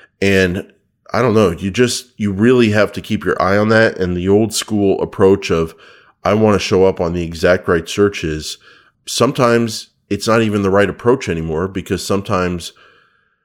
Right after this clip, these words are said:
weird phrase match keywords convert, and then they seem weird because you can't see a lot of their search terms. I've had to be a lot more creative, Chris, and I've had to be a lot more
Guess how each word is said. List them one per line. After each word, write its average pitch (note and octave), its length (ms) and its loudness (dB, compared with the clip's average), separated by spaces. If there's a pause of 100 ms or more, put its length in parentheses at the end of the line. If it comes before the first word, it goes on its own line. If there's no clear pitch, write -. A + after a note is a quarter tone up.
(180)
weird G#2 480 2
phrase G2+ 360 0
match G2+ 340 0
keywords G2+ 600 0 (300)
convert, G2 600 0
and G2+ 160 0
then G#2+ 180 0
they G2 100 2
seem D3 340 0
weird G2 320 2
because F#2+ 480 -2 (300)
you G#2 120 -6
can't A#2 300 -2
see G#2+ 160 -2
a G2+ 80 2
lot G2 220 0
of F#2 60 0
their F2 140 -2
search - 380 -4
terms. - 400 -16 (800)
I've A#2+ 140 2
had C3+ 160 2
to A#2+ 80 -2
be A#2 80 2
a A2 80 4
lot G#2 240 4
more G#2 160 -2
creative, F#2 380 -2
Chris, F2 260 -6
and F2+ 100 -4
I've F2 100 -4
had G2 180 0
to F#2 80 -6
be F#2 140 -4
a E2+ 80 -2
lot F2+ 300 -2
more F2+ 600 -4